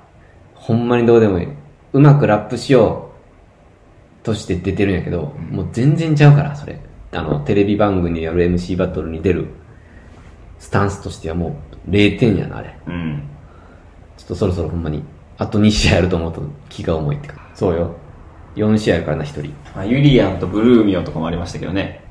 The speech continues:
Speaker 1: 先週？
Speaker 2: 先週が。
Speaker 1: めっちゃきつかった試合。
Speaker 2: うん。
Speaker 1: 特にブルーミオが。
Speaker 2: ブルーミオほんまきついな。<laughs> なんか下ネタ言ってみたいなな。もう、
Speaker 1: はい。
Speaker 2: しかもずっとそ-、そういう感じ。
Speaker 1: うん。で、その、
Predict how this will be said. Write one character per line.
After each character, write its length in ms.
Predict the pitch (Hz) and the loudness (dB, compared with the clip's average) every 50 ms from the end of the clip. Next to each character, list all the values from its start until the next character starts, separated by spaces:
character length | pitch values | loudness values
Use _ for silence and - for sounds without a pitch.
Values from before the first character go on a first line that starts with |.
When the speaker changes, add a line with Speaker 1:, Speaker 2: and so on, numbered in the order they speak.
| - - - | -20 -18 -6
Speaker 1:
先 180 | - 135 139 - | -2 0 0 2
週？ 180 | - 73 73 | 0 -2 -4
Speaker 2:
先 260 | - - - - - - | -4 -6 -8 -8 -10 -10
週 280 | - - 82 76 - | -12 -14 -16 -16 -16
が。 160 | - - - - - - - - - - - - | -16 -18 -20 -20 -20 -20 -20 -20 -20 -20 -14 -4
Speaker 1:
め 140 | 101 107 117 | -2 -2 -2
っ 140 | 117 - - - - | -2 -4 -10 -16 -4
ち 60 | - | -2
ゃ 80 | 135 - | 0 2
き 100 | 147 143 | 2 2
つ 100 | - - | 2 2
か 100 | 139 127 | 2 0
っ 80 | - - | 0 -2
た 80 | - | -4
試 120 | - - 73 | -4 -2 -2
合。 60 | - | -2
Speaker 2:
う 20 | - 147 143 - - 87 | -2 -4 -6 -8 -8 -8
ん。 720 | 87 87 85 85 82 82 78 76 73 - - - - - - - - - - - - - | -6 -6 -6 -6 -6 -6 -6 -6 -8 -8 -10 -12 -14 -14 -16 -18 -20 -20 -20 -20 -14 -10
Speaker 1:
特 180 | - 104 95 92 | -8 -6 -4 -4
に 60 | 87 | -4
ブ 100 | 85 92 | -4 -4
ル 100 | 90 87 | -4 -4
ー 40 | 82 | -4
ミ 100 | 78 76 | -4 -4
オ 60 | 73 | -4
が。 200 | 71 69 71 - - | -4 -6 -8 -10 -12
Speaker 2:
ブ 60 | 92 | -10
ル 160 | 87 90 87 87 | -8 -6 -6 -4
ー 20 | |
ミ 100 | 85 80 | -6 -6
オ 40 | 78 | -6
ほ 80 | 80 85 | -8 -8
ん 80 | 85 | -8
ま 80 | 87 85 | -10 -10
き 100 | - - | -12 -10
つ 100 | - 117 | -8 -6
い 60 | 104 87 | -6 -6
な。 280 | 82 78 80 - - - - - - - - - - - - - - - 151 - - - - - - - - - | -6 -6 -8 -10 -14 -18 -20 -20 -20 -20 -20 -18 -12 -12 -10 -6 -4 -4 -4 -4 -4 -8 -14 -18 -20 -20 -20 -20
<laughs> 960 | - - - - - - - - - - - - - - - - - - - | -20 -20 -20 -20 -20 -20 -20 -20 -20 -20 -20 -20 -20 -20 -20 -20 -20 -16 -12
な 100 | 120 113 | -10 -10
ん 20 | 107 | -8
か 60 | 101 | -6
下 200 | 113 120 131 139 | -4 -2 0 4
ネ 120 | 143 147 147 | 4 4 4
タ 120 | 165 156 | 4 4
言 200 | 151 160 160 160 | 2 2 0 -2
っ 0 | - | -4
て 80 | 110 | -4
み 120 | 92 85 82 | -4 -4 -6
た 80 | 76 | -8
い 80 | 64 - | -8 -10
な 60 | 57 | -10
な。 100 | 80 101 - - - - - - - - - - - - - - - - - - | -12 -12 -14 -16 -18 -20 -20 -20 -20 -20 -20 -20 -20 -20 -20 -20 -20 -20 -16 -10
も 80 | 95 92 | -6 -4
う、 20 | |
Speaker 1:
は 60 | 92 | -4
い。 180 | 76 71 71 - - - - - - - | -4 -4 -6 -10 -14 -18 -20 -20 -20 -20
Speaker 2:
し 80 | - - | -12 -10
か 80 | 107 | -8
も 60 | 92 | -2
ず 240 | 107 135 151 143 143 - | 2 2 2 2 0 -2
っ 20 | |
と 140 | - 170 147 | -2 -2 -2
そ-、 140 | - - - | -2 -6 -12
そ 200 | - - 101 95 | -8 -4 -4 -2
う 40 | 90 | -2
い 40 | 90 | -4
う 60 | 90 | -6
感 160 | 87 85 82 | -6 -8 -8
じ。 240 | 78 82 87 - - - | -8 -8 -10 -10 -12 -10
Speaker 1:
う 60 | 90 | -8
ん。 200 | 90 85 73 - - - - - - - - | -8 -8 -8 -10 -12 -18 -20 -20 -18 -14 -6
で、 380 | 101 123 113 87 78 76 - - | -2 0 0 0 0 -4 -8 -14
そ 120 | - - 87 | -14 -14 -12
の、 160 | 80 73 | -10 -10